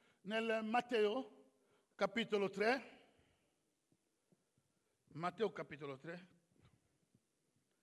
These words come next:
va bene, gloria a Dio, leggiamo da tredici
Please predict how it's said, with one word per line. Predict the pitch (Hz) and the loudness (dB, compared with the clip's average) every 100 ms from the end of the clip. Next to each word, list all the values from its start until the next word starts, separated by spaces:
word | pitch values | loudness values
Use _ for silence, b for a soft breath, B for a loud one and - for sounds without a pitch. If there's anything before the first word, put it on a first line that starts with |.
| _ _ _ _ _ _ _ _ _ _ _ _ _ _ _ _ _ _ | _ _ _ _ _ _ _ _ _ _ _ _ _ _ _ _ _ _
va | 147 143 | -12 -10
bene, | 127 107 _ _ _ _ _ _ _ _ _ _ | -10 -12 _ _ _ _ _ _ _ _ _ _
gloria | 147 170 160 | -4 -2 -2
a | |
Dio, | 175 156 131 - - | -4 -10 -12 -18 -12
leggiamo | 208 269 262 233 226 | -8 -6 -4 -6 -6
da | 202 | -12
tredici | 196 269 269 285 - 285 294 | -10 -12 -10 -10 -4 -6 -6